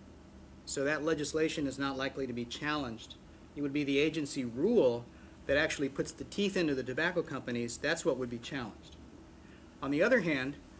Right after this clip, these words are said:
there was a piece of the two thousand nine law that actually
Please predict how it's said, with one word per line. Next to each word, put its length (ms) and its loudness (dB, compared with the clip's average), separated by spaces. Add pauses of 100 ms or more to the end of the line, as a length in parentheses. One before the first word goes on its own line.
(240)
there 100 2
was 140 0
a 40 -6
piece 280 0
of 80 2
the 40 0
two 160 -2
thousand 320 2
nine 220 0
law 220 -2
that 180 -2
actually 480 0